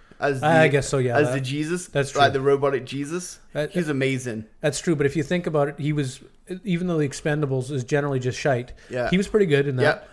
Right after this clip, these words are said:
Speaker 1: Yeah. Uh, Universal Soldier is fantastic
Speaker 2: Yeah.
Speaker 1: with Van, Van Damme. He kinda needs, it doesn't need to be the focus. He needs to be, like,
Speaker 2: He needs to be a supporting character.
Speaker 1: but he needs to be the standout.
Speaker 2: Yes.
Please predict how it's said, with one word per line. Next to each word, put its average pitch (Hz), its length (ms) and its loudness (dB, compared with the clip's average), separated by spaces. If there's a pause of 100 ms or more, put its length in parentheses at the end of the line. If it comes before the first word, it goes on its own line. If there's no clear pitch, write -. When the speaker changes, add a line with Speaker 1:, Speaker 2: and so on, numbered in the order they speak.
(140)
Speaker 1:
Yeah. 127 80 4
Uh, 135 60 8
Universal 139 480 -2
Soldier 135 300 -4
is 143 120 -6
fantastic 147 540 -2
Speaker 2:
Yeah. - 60 -12
Speaker 1:
with 120 120 -6
Van, 120 220 -4
Van 127 200 0
Damme. 120 280 -2 (240)
He 139 80 -8
kinda 160 260 0
needs, 160 400 -6 (100)
it 139 140 -10
doesn't 156 260 -4
need 175 140 -4
to 156 80 -6
be 143 80 -6
the 135 140 -2
focus. 131 500 -6 (260)
He 120 140 -12
needs 127 240 -8
to 123 60 -14
be, 120 240 -6 (260)
like, 107 220 -6 (200)
Speaker 2:
He 156 80 -2
needs 165 200 -2
to 156 60 -8
be 151 80 -2
a 131 40 -4
supporting 131 400 -2
character. 127 320 -4
Speaker 1:
but 143 80 2
he 147 80 -2
needs 147 220 0
to 131 60 -12
be 131 120 -4
the 117 100 -8
standout. 110 560 -8
Speaker 2:
Yes. 123 380 -8